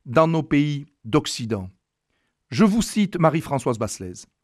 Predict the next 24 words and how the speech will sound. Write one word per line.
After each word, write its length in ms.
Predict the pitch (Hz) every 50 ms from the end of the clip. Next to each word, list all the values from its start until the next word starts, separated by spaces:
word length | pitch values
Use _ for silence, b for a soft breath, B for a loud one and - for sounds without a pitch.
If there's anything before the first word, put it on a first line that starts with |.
| _ _ _ _ _ _ _ _ -
Ainsi 320 | 156 185 196 - - 277 285
reconnue 500 | 254 247 - - 240 233 240 302 320 311
comme 260 | 311 208 202 180 175
le 120 | 175 175
cadre 420 | 175 - - 247 254 262 247 180 170
et 40 | 156
la 100 | 156 147
modalité 680 | 156 180 190 175 185 175 175 160 - - - 233 269
de 100 | 208 180
la 100 | 151 143
première 520 | - - - 170 160 170 196 202 190 139 135 - -
évangélisation, 920 | 170 156 175 165 135 143 147 131 127 135 131 - - - 185 196 233 233 b b b b b b b b b b b b b
l'Église 440 | 180 233 262 233 294 311 320 214 175
domestique 840 | 160 131 220 226 190 175 - - - - 131 123 107 _ - 95 - _ _ _ _ _ -
est 180 | 170 - -
aujourd'hui 380 | 285 269 233 262 247 226 254 240
proposée 680 | - - 240 240 - - 220 220 190 185 240 262 269 262 b b b b b b b b
comme 180 | 196 190 196
une 80 | 208 240
alternative 840 | 262 202 - 262 247 240 226 202 - - - 220 240 233 214 233 - -
aux 100 | 196 180
célébrations 640 | - 226 202 208 185 196 196 - - - 240 214
communautaires 640 | - - 226 196 202 196 196 185 - 202 185 - -
publiques, 500 | - 170 143 147 147 127 - - -